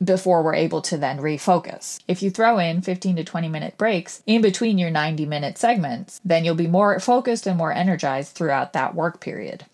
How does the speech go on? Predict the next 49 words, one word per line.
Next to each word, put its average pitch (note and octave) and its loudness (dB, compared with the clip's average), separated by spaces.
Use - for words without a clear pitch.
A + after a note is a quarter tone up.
Also, G3 4
recognizing E3+ 2
that - 0
at D#3 0
the D3 -4
end A#3 2
of F#3+ 2
the D#3 -2
day, C#3 0
that's - 0
when F#3 4
most E3 0
people G3 -2
are A3+ -2
drained. E3+ -2
You're D3 0
also D3 -4
gonna F3+ -2
have F#3 -2
your F3 -4
afternoon F#3 0
slump. E3 -4
That's - -4
also E3+ -4
a F3+ -2
thing. - -4
But A3 2
being A3+ 4
aware F3+ 4
of D#3+ -2
that. - -8
So F3+ -2
beginning G#3+ 2
to G#3+ -4
pay F#3 -2
attention D#3+ -6
to D3 -6
when F#3 4
that C#3 2
is C#3+ -6
happening C#3 -6
for - -6
you. F#3+ 0
Everybody E4+ 0
has D4+ 0
different G#3+ -2
trigger F3+ -4
times. C4 -8
Like, - -2